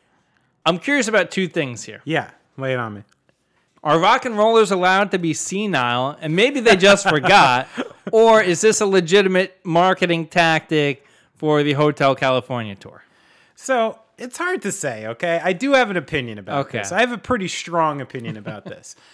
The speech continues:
Speaker 2: So, the one thing, I'll give it to the Eagles. You know, I'm looking at Setlist F M, the link you sent me.
Speaker 1: Yeah.
Speaker 2: And, you know, I see the fact that they're playing a thirty-song set, which
Speaker 1: It's
Speaker 2: ha-,
Speaker 1: tough.
Speaker 2: which has to,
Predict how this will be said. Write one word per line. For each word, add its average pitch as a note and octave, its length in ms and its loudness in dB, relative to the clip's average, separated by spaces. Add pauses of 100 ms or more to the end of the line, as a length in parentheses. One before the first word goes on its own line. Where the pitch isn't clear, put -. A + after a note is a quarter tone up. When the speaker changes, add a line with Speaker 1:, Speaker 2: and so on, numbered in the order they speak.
(260)
Speaker 2:
So, A3 440 -4 (200)
the G3 140 -4
one B3 200 2
thing, G#3+ 440 -4 (480)
I'll F#3 100 -4
give B3+ 140 -2
it B3 80 -6
to A#3 80 -6
the G3 60 -2
Eagles. C3 380 -4
You D#3+ 60 -6
know, D#3+ 80 0
I'm E3 160 0
looking G3+ 240 0
at G3+ 100 -2
Setlist F3 480 -4
F F#3+ 200 -4
M, C#3+ 360 -6
the D3+ 100 -12
link D#3+ 300 -4
you D#3+ 140 -4
sent A#2+ 340 -6
me. B2 80 -8
Speaker 1:
Yeah. D3 180 -6 (1040)
Speaker 2:
And, F3 300 -6
you G#3 140 -8
know, D3+ 300 -2
I E3 100 -8
see A#3 220 -4
the G#3 120 -6
fact F#3 360 0
that D3+ 380 -4
they're D3+ 140 -8
playing D#3 420 -6
a C3 80 -10
thirty-song C#3+ 680 -4
set, - 360 -12 (880)
which E3 200 -8
Speaker 1:
It's D3 80 -10
Speaker 2:
ha-, F#3+ 220 0
Speaker 1:
tough. - 140 -20
Speaker 2:
which F#3+ 220 -8
has G#3+ 440 -2
to, C#3 280 -6